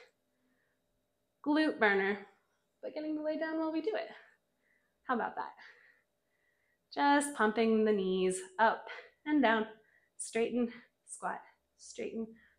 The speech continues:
squat, straighten, squat, straighten, squat. And then when the feet straighten, bring the feet together, point the toes, and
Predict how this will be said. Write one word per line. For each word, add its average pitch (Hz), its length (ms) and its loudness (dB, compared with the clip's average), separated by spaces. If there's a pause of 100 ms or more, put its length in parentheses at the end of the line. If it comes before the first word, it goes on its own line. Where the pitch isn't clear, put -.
squat, - 340 -12 (460)
straighten, 220 440 -12 (280)
squat, - 360 -12 (560)
straighten, 233 440 -4 (340)
squat. - 340 -12 (320)
And 262 100 6
then 285 120 10
when 302 180 10
the 320 100 8
feet 339 440 4
straighten, 269 840 4 (280)
bring 302 340 8
the 339 200 8
feet 247 200 -2
together, 190 480 2 (840)
point 349 440 8
the 233 60 6
toes, 185 440 4 (380)
and 269 120 2